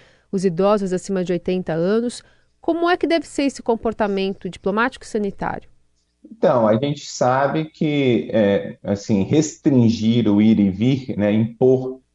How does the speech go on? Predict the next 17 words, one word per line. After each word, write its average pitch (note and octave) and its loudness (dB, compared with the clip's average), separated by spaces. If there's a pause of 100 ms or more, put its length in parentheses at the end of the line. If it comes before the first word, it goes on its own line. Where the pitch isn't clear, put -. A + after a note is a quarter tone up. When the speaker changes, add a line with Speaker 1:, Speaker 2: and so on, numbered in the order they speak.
(200)
Speaker 2:
medidas A2 4
restritivas G#2+ 0
de A2 4
voos G#2 2 (460)
ou D3 4
exigência, C3+ 0
por A2 0
exemplo, G#2+ 0
de G2+ -4
testagem, B2+ -2 (340)
não E3+ 4
é D#3+ 4
efetivo C#3 -2
do B2+ -4
ponto C3+ 0
de A2+ 2
vista A#2+ 0